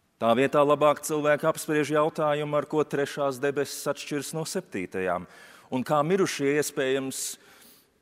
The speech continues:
ietekmē mūsu likteņus un kā mēs varam ar viņiem sazināties. Īsi sakot,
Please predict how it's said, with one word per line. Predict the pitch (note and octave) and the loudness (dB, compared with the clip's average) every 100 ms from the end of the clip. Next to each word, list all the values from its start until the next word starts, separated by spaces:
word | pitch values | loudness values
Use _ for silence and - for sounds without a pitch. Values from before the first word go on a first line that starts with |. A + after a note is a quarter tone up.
| - | 4
ietekmē | C3 C3+ C3 C#3 C3 | 6 6 2 -2 -2
mūsu | C#3 C3+ D#3 | -4 -4 -4
likteņus | G#3+ - F#3+ G2 - | -4 -8 -8 -8 -10
un | E2+ D#2+ | -14 -8
kā | F#2 F#2 | -6 -6
mēs | F#2 G#2 | -8 -6
varam | G2 G2 | -6 -4
ar | F#2 | -6
viņiem | F#2 F#2+ G2 | -6 -6 -6
sazināties. | C3+ D#3+ E3 F#2+ - - - _ _ _ _ _ _ _ _ _ _ _ _ _ _ _ _ _ _ _ _ _ _ _ _ _ _ _ _ _ _ _ _ _ _ _ C3+ | -6 -8 -8 -10 -12 -20 -20 _ _ _ _ _ _ _ _ _ _ _ _ _ _ _ _ _ _ _ _ _ _ _ _ _ _ _ _ _ _ _ _ _ _ _ -2
Īsi | E3 D#3 C3+ | 0 0 -2
sakot, | C3 - D#2 | -4 -4 -8